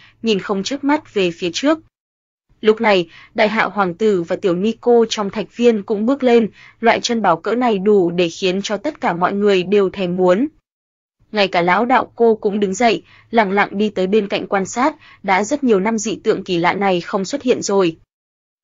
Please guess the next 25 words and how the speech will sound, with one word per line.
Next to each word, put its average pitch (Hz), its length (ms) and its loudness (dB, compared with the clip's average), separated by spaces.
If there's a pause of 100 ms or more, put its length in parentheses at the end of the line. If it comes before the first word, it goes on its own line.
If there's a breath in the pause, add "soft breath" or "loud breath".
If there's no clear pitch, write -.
(160)
Về 240 180 8
phần 214 220 -4
vị 202 140 -2
nguyên 208 260 2
sư 214 200 -4
phụ 226 220 -4
tóc 277 220 -4
bạc 202 240 0
trắng 202 400 -2
thì 226 120 -4
lại 175 200 0
kích 285 140 -6
động 208 240 2
tới 190 160 -2
mức 269 220 -2
run 214 200 -4
rẩy, 202 340 2 (300 loud breath)
chân 220 200 -2
tay 220 140 0
lầy 208 200 4
bầy 180 220 2
đi 196 160 0
đi 196 140 0
lại 196 160 0
lại, 190 240 2